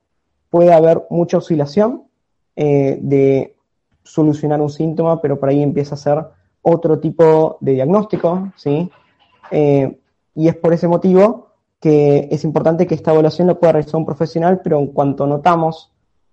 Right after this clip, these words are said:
algún signo de alguno, de alguno de estos trastornos,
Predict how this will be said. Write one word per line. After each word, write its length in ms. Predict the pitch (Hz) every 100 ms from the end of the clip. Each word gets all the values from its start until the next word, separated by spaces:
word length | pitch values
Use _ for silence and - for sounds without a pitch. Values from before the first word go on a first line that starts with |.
| _ -
algún 480 | 143 143 151 156 151
signo 320 | 160 160 151
de 100 | 147
alguno, 360 | 143 156 170
de 220 | 156 139 135
alguno 420 | 139 180 180 147
de 80 | 143
estos 160 | 143
trastornos, 680 | 147 143 160 151 160 175 -